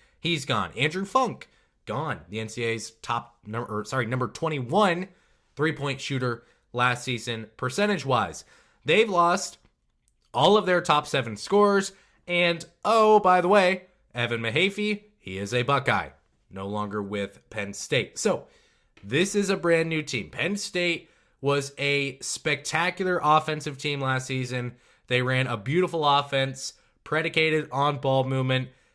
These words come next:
That led to really, really good assist numbers, really, really, really, really great three-point shooting numbers. But now, this Penn State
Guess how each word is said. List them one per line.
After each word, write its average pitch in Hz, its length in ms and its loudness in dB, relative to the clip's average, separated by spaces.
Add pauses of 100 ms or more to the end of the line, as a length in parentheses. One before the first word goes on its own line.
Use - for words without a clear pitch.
(140)
That 135 420 0
led 151 300 0
to 147 420 -2
really, 147 400 0
really 160 220 0
good 147 160 -4
assist 170 340 -4
numbers, 165 460 -2 (300)
really, 156 720 2
really, 151 640 2
really, 151 680 0
really 151 960 -2 (100)
great 123 680 -4 (480)
three-point 175 560 -2
shooting 156 520 -4
numbers. 143 680 0 (680)
But 156 320 2
now, 160 520 2 (1300)
this 143 340 -2
Penn 160 300 -2
State 151 480 -2